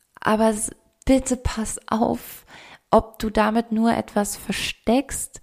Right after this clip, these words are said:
und irgendwas eigentlich grad viel weiter wegdrückst und immer tiefer vergräbst oder ob du dir damit wirklich näher kommst.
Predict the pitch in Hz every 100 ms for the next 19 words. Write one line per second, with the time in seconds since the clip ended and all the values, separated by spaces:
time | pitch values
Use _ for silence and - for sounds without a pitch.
0 | - - 208 - 233 233 220 214 - 208
1 | 208 - 208 - - - 254 233 226 214
2 | 196 208 - - 220 - 208 214 220 -
3 | 220 220 208 202 - 214 233 - - -
4 | - - - - - 214 214 202 - 190
5 | - 196 190 190 - 208 190 - 196 202
6 | 190 175 - 196 190 - -